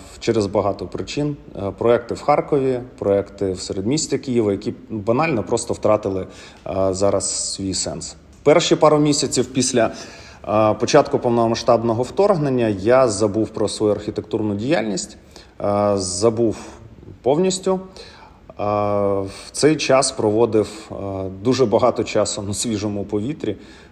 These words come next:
в колі нових друзів. Е, був залучений до оборони Києва. Мій товариш і партнер по архітектурному бюро зараз проходить, е, службу в одному з підрозділів Національної гвардії.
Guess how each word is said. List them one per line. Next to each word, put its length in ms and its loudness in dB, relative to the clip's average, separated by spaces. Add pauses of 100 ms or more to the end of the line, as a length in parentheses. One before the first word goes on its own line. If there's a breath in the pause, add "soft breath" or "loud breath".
в 100 -20
колі 240 6
нових 340 2
друзів. 440 -6 (560 loud breath)
Е, 340 -2
був 260 -2
залучений 600 0
до 180 2 (280)
оборони 540 0
Києва. 420 -8 (560 soft breath)
Мій 160 4
товариш 680 2 (100)
і 300 0
партнер 380 2
по 80 2
архітектурному 760 0
бюро 340 4 (400 loud breath)
зараз 380 4
проходить, 760 0
е, 280 0 (240)
службу 640 0 (260)
в 100 0
одному 300 2
з 60 -6
підрозділів 560 0
Національної 640 0
гвардії. 480 -6